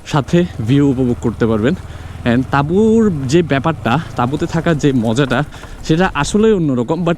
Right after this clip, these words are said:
এখানে প্যারাটা খাওয়ার কারণটা হইল ওই যে পরিষ্কার পরিচ্ছন্নতা, মানে, হাইজিনিক যে ব্যাপারগুলো, সেটা তারা আসলে ওভাবে মেনটেন করে নাই।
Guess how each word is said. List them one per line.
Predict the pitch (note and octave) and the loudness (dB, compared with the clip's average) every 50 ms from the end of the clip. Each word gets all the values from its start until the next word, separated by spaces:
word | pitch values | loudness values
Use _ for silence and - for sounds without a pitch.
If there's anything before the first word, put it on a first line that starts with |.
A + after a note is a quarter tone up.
| - | -2
এখানে | - D3 C#3+ - F#3 G3 G3+ | -2 -2 0 2 2 2 2
প্যারাটা | F3+ - D#3 C#3+ D#3+ F3+ G3+ G#3 F#3+ | 2 0 0 0 0 0 0 0 0
খাওয়ার | E3+ G3 G#3 G3+ G3+ G3 | 2 2 2 2 2 0
কারণটা | G3 G3 F3+ F3 E3+ D#3+ E3+ | 0 0 0 0 0 0 0
হইল | D#3+ E3 C3+ A#2 C#3 F#3 - - - - - - - - - - - | 2 2 2 2 2 0 -2 -6 -14 -18 -18 -18 -18 -18 -18 -8 -2
ওই | - E3+ | 0 2
যে | F3 G#3 | 2 2
পরিষ্কার | G3+ - F#3+ F3+ F#3+ - - G#3+ G#3 | 2 2 2 0 0 0 -2 -2 -2
পরিচ্ছন্নতা, | F#3 - F3+ D#3 C#3 - - C#3+ C3 A#2+ A2+ A#2+ | 0 0 0 -2 -2 -2 0 0 0 2 0 0
মানে, | A2+ A#2 C3+ | 0 0 0
হাইজিনিক | A2+ B2 C3 C#3 D3+ D#3+ F3+ D#3+ | 0 0 0 2 2 2 2 2
যে | F3 F#3 | 2 2
ব্যাপারগুলো, | F3 F3 C#3+ C#3+ B2 A#2 A#2 B2 D#3 F#3+ - - - - - - - - - - | 0 0 0 0 0 0 0 0 0 -2 -4 -10 -18 -20 -20 -20 -20 -20 -12 -4
সেটা | - C#3+ C3 C#3 C3+ | -2 0 0 0 0
তারা | C3 B2+ C3 C3 | 0 0 0 0
আসলে | C3+ - C3 B2+ B2 B2+ B2 B2 - - | 0 0 2 2 2 2 2 0 0 0
ওভাবে | B2+ A#2 C#3+ C#3+ C#3 | 0 2 2 2 4
মেনটেন | C3+ C3 A#2+ A#2 C3+ C#3 C#3 | 4 2 2 2 2 2 0
করে | B2+ B2+ A2+ A2+ A2 | 0 0 0 2 2
নাই। | C3 F#3 | 2 2